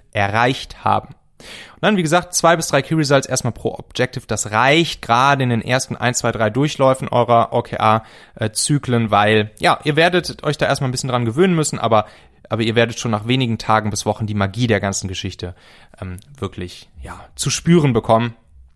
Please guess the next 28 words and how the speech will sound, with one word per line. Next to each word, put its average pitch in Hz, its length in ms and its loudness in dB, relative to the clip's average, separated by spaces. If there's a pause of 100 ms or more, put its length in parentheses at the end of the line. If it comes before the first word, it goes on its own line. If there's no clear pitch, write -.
(280)
weil 117 140 6
ihr 113 100 2
bessere - 260 -2
Ergebnisse 113 400 -4
erreicht 110 320 0
und 110 100 -6
gleichzeitig 101 440 -2
einen 101 140 -10
deutlich - 380 -2
entspannteren, 104 580 -4 (440)
ähm, 95 220 -6 (420)
Job 98 380 -4
habt. - 320 -10 (400)
Dann 175 160 4
ist 254 120 0
noch 165 160 2
wichtig, - 500 -4
dass 147 340 2
ihr 147 220 2
jeweils 135 640 2
pro - 580 2
Objective 160 720 -2
eine 175 220 2
Person 147 380 2
festlegt, - 1400 -2 (100)
die 170 540 -2 (260)
sozusagen 135 480 0
verantwortlich 127 1080 -2